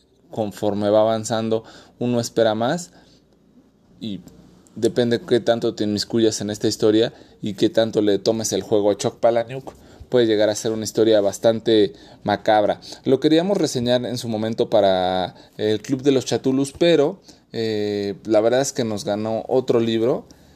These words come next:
que fue el que reseñamos, eh, la semana pasada, y ahora, eh, pues, decidimos traerlo, ¿por qué no?, al Libro Claroscuro, porque, pues, es un gran, gran libro. Eh,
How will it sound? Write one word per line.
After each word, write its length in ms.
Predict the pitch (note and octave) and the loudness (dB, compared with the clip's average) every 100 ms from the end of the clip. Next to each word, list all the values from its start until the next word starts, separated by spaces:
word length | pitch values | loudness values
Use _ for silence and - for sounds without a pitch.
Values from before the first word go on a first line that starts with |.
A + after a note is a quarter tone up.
| _ | _
que 120 | - A2 | -10 -6
fue 160 | - | -2
el 80 | G#2 | -2
que 100 | - | -2
reseñamos, 720 | - G2+ G#2 G#2 G#2 G#2 - - | -4 -4 -4 -4 -4 -6 -8 -8
eh, 180 | G#2 F#2 | -6 -4
la 100 | E2+ | -4
semana 280 | G#2+ A2+ A#2 | -4 -4 -2
pasada, 420 | G#2 A2+ G#2+ C#3 - - - - | -2 2 2 2 -6 -14 -20 -12
y 120 | - C#3+ | 0 4
ahora, 600 | D3 D3+ C#3+ E3 - _ | 4 2 0 -6 -12 _
eh, 680 | - G#2 G2+ G2 F#2+ F#2 C2+ - _ | -4 0 2 2 0 -2 -6 -12 _
pues, 360 | F2+ - - - | -10 -10 -12 -16
decidimos 800 | D2+ F2 F#2+ A2 G#2+ A2+ A2 G2 | -14 -4 -2 0 0 2 0 0
traerlo, 520 | G#2 G2 G#2+ G2+ G2 | 2 4 4 0 -4
¿por 180 | - G2 | -6 -4
qué 120 | A2+ | -2
no?, 300 | G#2 G#2 A#2 | -2 -4 -4
al 80 | G#2+ | -2
Libro 260 | G#2 G2+ G2 | 0 -2 0
Claroscuro, 640 | F#2+ F2 F2 - A2 G#2 | 0 2 -2 0 2 2
porque, 280 | - - F2 | -2 -8 -8
pues, 260 | - - | -8 -10
es 140 | F#2+ G#2 | -8 -6
un 140 | G2 | -2
gran, 240 | G2 F#2+ F2+ | 0 0 -2
gran 220 | F#2 F#2 | -4 -4
libro. 300 | E2+ B1 - - - - - - - - | -6 -6 -14 -20 -20 -18 -16 -16 -16 -6
Eh, 760 | G2+ G2 F#2+ F#2+ F#2+ F#2+ F#2 | -4 -2 -2 -2 -2 -2 -4